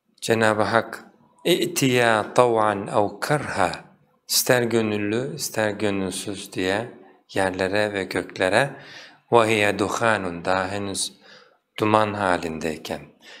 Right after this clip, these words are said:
yine emriyle onları çağırmıştı. Dolayısıyla وَأَوْحَى ف۪ي كُلِّ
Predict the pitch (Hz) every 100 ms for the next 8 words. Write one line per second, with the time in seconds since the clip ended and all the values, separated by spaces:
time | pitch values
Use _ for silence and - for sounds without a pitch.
0 | - - 117 131 117 131 113 110 113 117
1 | 98 82 - - 98 90 87 80 - 104
2 | 87 80 76 - - 160 170 - - -
3 | - - - - - 120 120 117 175 170
4 | 143 131 143 147 - 131 - 123 120 147